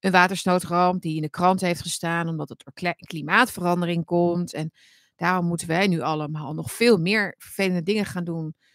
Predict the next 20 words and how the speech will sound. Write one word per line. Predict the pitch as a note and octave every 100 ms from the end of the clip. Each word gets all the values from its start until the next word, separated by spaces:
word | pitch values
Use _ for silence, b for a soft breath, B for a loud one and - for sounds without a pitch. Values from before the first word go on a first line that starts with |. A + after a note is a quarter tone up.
| _
zodat | - F#3
we | F3+
Spa | - - - A#3 A3+
kunnen | F#3 F#3+ F3
helpen | E3+ F3+ F3+ - D3+ D#3+ _ _ _ _ _ -
om | F#3+
een | F3+
beter | E3+ F3 E3
klimaat | - D#3 E3+ A3+
te | C4
krijgen. | - C4 C4 -
Maar | G#3
de | F#3+
mensen | F#3+ B3+ F4+ - A3+
daar | E3+ F3 A3+
die | G3+ G3+
met | G#3
hun | G3+ F#3+
huizen | G3+ C4+ C4
zitten | F#3+ E3+ D#3+ F3 A3